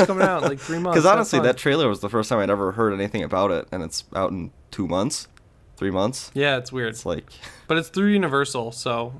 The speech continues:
Speaker 1: Universal continues to make money off of Blumhouse.
Speaker 2: Yeah, that's definitely a
Speaker 1: <laughs> It's
Speaker 2: profitable
Speaker 1: crazy.
Speaker 2: partnership for sure. <laughs>
Speaker 1: They still have an unannounced movie coming out in, uh, November.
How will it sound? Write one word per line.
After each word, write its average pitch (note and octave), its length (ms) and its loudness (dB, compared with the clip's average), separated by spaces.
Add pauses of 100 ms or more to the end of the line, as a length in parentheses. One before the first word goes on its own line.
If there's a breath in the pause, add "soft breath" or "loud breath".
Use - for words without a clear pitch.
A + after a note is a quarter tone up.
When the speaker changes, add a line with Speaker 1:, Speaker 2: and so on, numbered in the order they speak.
(140)
Speaker 1:
Universal D3 520 -2
continues C#3 460 -6
to C#3 60 -6
make B2+ 180 -4
money B2+ 240 -2
off A#2+ 160 -4
of B2 100 -10
Blumhouse. A#2+ 540 -6 (300)
Speaker 2:
Yeah, F2+ 240 0
that's G#2 220 0
definitely G#2+ 280 2
a - 20 2
Speaker 1:
<laughs> - 20 0
It's - 80 0
Speaker 2:
profitable G2+ 360 2
Speaker 1:
crazy. B2+ 340 2
Speaker 2:
partnership A2 300 -2
for G#2 140 -2
sure. B2 300 2 (180)
<laughs> C#3+ 320 -2 (880 loud breath)
Speaker 1:
They F3 120 4
still G#3 240 4
have B3 100 4
an A3 80 0
unannounced F3 500 2
movie D#3 240 -2
coming C3+ 280 -2
out B2 180 0
in, B2 180 -14
uh, B2+ 200 2
November. B2 560 -2